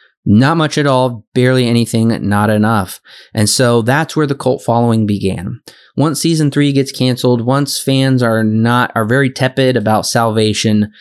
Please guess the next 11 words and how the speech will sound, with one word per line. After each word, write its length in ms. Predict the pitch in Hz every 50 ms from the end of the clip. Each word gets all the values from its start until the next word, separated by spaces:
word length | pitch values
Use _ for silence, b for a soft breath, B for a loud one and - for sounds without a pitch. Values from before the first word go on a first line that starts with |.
| B B B
and 120 | 120 113
they 80 | 113 113
know 320 | 113 117 123 131 139 143
they're 100 | 135 131
not 220 | 123 120 117 -
going 180 | - 123 117 113
to 60 | 117
get 160 | 107 113 -
to 60 | - 101
see 420 | - - - 113 110 107 107 104 b b b b b b
Friedman's 760 | - - 151 147 143 135 131 131 131 127 131 131 127 131 -